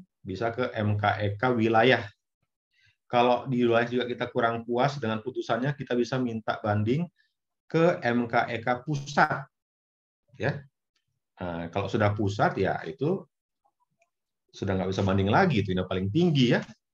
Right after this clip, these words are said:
Ibaratnya kita ke pengadilan, itu kan bisa pengadilan, ne-, apa namanya, negeri, tinggi, kemudian ke M A.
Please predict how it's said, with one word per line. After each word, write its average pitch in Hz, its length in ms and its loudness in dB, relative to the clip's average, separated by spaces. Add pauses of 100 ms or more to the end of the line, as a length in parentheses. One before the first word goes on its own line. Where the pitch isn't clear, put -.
Ibaratnya 101 400 -2
kita 107 240 -2
ke 107 80 -4
pengadilan, 104 560 0 (400)
itu 110 240 -6
kan 165 160 0
bisa 110 400 0 (400)
pengadilan, 95 640 2 (460)
ne-, 98 260 -2
apa 104 240 -4
namanya, 143 560 0
negeri, 139 800 4 (100)
tinggi, 120 720 0
kemudian 110 560 -2 (320)
ke 101 160 -6 (160)
M 90 240 -2 (160)
A. 78 300 -2